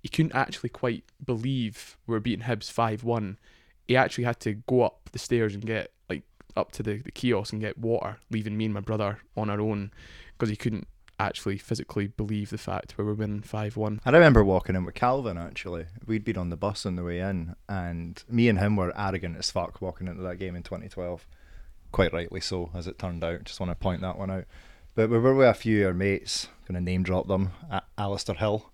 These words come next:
Speaker 2: the Passion himself. Uh, he was shitting himself.
Speaker 1: Mister The Passion, I think, has been mentioned a couple of
Speaker 2: The
Speaker 1: times on
Speaker 2: Passion,
Speaker 1: the
Speaker 2: he,
Speaker 1: show,
Speaker 2: he
Speaker 1: yeah.
Speaker 2: was, he was bricking himself. My mate Sean was shitting himself. Uh, Stu was a bit of a mess.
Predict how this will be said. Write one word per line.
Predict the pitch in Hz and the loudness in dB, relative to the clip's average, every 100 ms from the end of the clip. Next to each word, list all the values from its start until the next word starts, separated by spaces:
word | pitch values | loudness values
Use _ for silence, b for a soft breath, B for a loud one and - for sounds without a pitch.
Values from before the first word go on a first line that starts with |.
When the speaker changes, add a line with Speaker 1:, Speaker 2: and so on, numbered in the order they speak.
| - | -8
Speaker 2:
the | 101 | -6
Passion | - 107 - 104 | -2 -2 0 -2
himself. | 98 113 104 104 - | 0 2 2 0 -2
Uh, | 110 98 | 0 0
he | 110 | 0
was | 104 | 2
shitting | - 120 | 4 4
himself. | 117 117 123 123 - - | 4 4 6 4 2 6
Speaker 1:
Mister | 135 - | 8 12
The | 143 | 10
Passion, | - 139 - 123 | 12 10 10 6
I | |
think, | 117 151 - | 6 4 4
has | 147 120 | 4 4
been | 117 123 | 4 4
mentioned | 131 131 135 117 | 4 4 0 -2
a | - - | -2 -4
couple | - 135 123 | -4 -2 0
of | |
Speaker 2:
The | 120 | 4
Speaker 1:
times | 135 117 | 6 6
on | 139 | 2
Speaker 2:
Passion, | |
Speaker 1:
the | 131 | 2
Speaker 2:
he, | 135 | 4
Speaker 1:
show, | |
Speaker 2:
he | 143 | 6
Speaker 1:
yeah. | 143 | 6
Speaker 2:
was, | 135 | 4
he | 147 | 2
was | 127 | 0
bricking | 131 127 | 2 2
himself. | 131 123 135 135 | 0 0 0 2
My | |
mate | 127 131 110 | 2 0 0
Sean | 127 127 | 0 0
was | 127 | -2
shitting | - 123 123 | -4 -4 -4
himself. | 120 - 123 120 - | -8 -4 -4 -4 -6
Uh, | 107 107 101 | -6 -6 -8
Stu | - - 117 | -10 -6 -6
was | 110 | -6
a | 104 | -8
bit | 104 | -10
of | 104 | -8
a | |
mess. | 107 110 - | -8 -8 -10